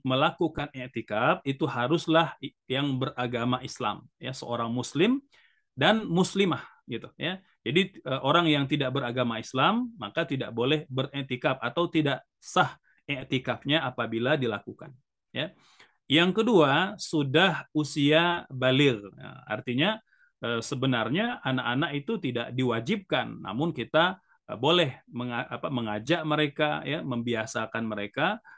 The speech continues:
untuk, eh, dekat dengan masjid, ya, mencintai, eh, apa, ibadah di bulan Ramadan termasuk i'tikaf, ya.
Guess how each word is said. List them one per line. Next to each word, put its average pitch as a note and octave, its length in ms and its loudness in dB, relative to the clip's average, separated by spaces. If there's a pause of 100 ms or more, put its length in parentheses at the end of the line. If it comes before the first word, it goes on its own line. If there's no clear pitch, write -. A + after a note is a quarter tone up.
(140)
untuk, C3+ 560 -2 (160)
eh, - 160 -6
dekat D3+ 320 -2
dengan D3 160 0
masjid, D3 480 2
ya, B2 160 -6
mencintai, C3+ 880 -2 (280)
eh, B2+ 520 2
apa, C#3+ 400 -4
ibadah C3+ 480 0
di C3+ 80 2
bulan C3+ 240 2
Ramadan C3 560 2
termasuk C#3 720 -4
i'tikaf, B2 560 -6 (240)
ya. - 240 -4